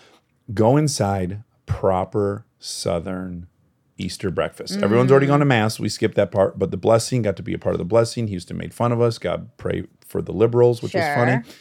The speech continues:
Speaker 1: So Rhonda, Hayes' mother, made the most incredible spread, candied ham,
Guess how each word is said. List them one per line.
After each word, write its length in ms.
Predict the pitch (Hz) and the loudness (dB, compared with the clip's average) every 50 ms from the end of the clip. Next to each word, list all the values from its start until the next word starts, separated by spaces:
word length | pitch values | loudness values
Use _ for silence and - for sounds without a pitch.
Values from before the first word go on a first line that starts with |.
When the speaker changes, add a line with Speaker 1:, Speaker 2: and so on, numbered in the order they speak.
| _ _ _ | _ _ _
Speaker 1:
So 360 | - - 110 98 92 92 - - | -4 2 4 4 4 2 0 -6
Rhonda, 640 | - 98 101 101 101 101 104 92 90 87 90 - - | -4 -2 0 0 2 0 0 0 0 -2 -2 -4 -8
Hayes' 280 | 98 98 90 92 98 95 | -8 -8 -6 -6 -8 -8
mother, 280 | 95 90 85 87 85 | -6 -8 -8 -8 -8
made 320 | 85 90 95 92 87 85 82 | -8 -6 -6 -4 -6 -6 -6
the 60 | 90 | -6
most 260 | 90 90 85 85 - | -6 -6 -6 -8 -10
incredible 540 | 90 87 - - - - 98 95 98 92 92 | -12 -14 -14 -8 -4 -2 -2 -2 -2 -4 -6
spread, 460 | 87 - - - 98 87 82 80 - _ _ _ _ _ _ - | -8 -8 -10 -6 -4 -2 -2 -4 -6 _ _ _ _ _ _ -12
candied 480 | - - 104 104 101 92 95 92 87 | -6 -4 -2 -2 -2 -2 -2 -4 -6
ham, 460 | 90 98 95 92 90 87 87 87 85 | -6 -8 -6 -6 -4 -6 -6 -8 -10